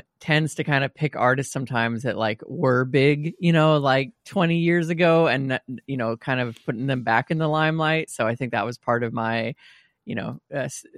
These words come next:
thought process of, like, "Oh, okay, yeah, like, Usher, new music, cool. I had no idea." Um, but you're right, great song, super catchy. Um, you know, I like the message as well of kind of, even whenever things are hard, sometimes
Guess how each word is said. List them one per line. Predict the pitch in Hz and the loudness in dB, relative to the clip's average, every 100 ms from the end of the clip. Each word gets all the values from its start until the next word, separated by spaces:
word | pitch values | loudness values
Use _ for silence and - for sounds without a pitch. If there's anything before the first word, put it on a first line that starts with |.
| - - | -14 2
thought | 135 117 - | 2 2 2
process | 117 117 117 - | 0 0 -6 -4
of, | 117 117 | -4 -4
like, | 117 117 - | -6 -4 0
"Oh, | 359 349 - | 0 0 -2
okay, | 202 226 170 208 | -4 -2 0 0
yeah, | 220 233 | 0 0
like, | 147 131 | 0 -2
Usher, | 185 233 131 120 185 | -2 -4 -4 -4 -2
new | 196 | 0
music, | 226 285 127 - | 0 0 -4 -4
cool. | 320 294 156 | -4 -2 -4
I | 175 | -4
had | 214 | -2
no | 185 | 0
idea." | 190 202 277 135 - - | 0 -2 -2 -4 -6 -2
Um, | 147 151 143 139 143 _ - - - | 4 6 4 0 -4 _ -20 -12 0
but | 190 | 4
you're | 208 | 6
right, | 139 - | 6 2
great | 190 202 196 | 4 4 4
song, | 175 170 165 165 - | 4 4 4 0 -6
super | - 175 160 | -6 -6 -2
catchy. | 147 139 - 139 135 131 - - | 0 0 0 0 0 -4 -8 -8
Um, | 113 113 120 120 117 _ _ _ - | -6 -4 -4 -6 -10 _ _ _ -6
you | |
know, | 120 - 170 _ _ - | -4 -4 -8 _ _ -4
I | 117 117 | 0 0
like | 120 120 127 | 0 -2 -2
the | - | -4
message | 120 113 113 110 | -4 -4 -6 -8
as | 107 | -8
well | 104 98 104 - 117 | -6 -4 -6 -10 -8
of | 117 113 117 - - | -6 -6 -8 -14 -12
kind | 113 | -10
of, | 117 107 | -8 -8
even | 143 151 143 | -6 -4 -4
whenever | 135 127 127 | -4 -4 -6
things | 131 123 | -6 -6
are | 123 | -6
hard, | 120 117 113 | -2 -2 -4
sometimes | 113 117 117 113 107 | -10 -8 -8 -8 -10